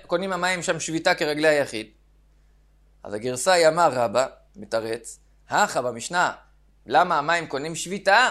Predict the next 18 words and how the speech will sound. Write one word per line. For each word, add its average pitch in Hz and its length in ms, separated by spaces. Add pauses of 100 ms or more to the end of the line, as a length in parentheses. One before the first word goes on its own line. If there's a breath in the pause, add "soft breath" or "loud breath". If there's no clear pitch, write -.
(140)
במה 170 280
עסקינן, 175 500
באיזה 165 280
מקרה 165 260
מדובר? 120 420 (500 loud breath)
בבור 226 340
שהמים 214 480
שם 208 360 (120)
מכונסים, 190 920
עומדים 196 360
במקום 240 320
אחד, 240 320
לא 214 120
זזים. 214 420 (680)
לכן 240 180
הם 160 80
קונים 147 280
שביתה. 180 440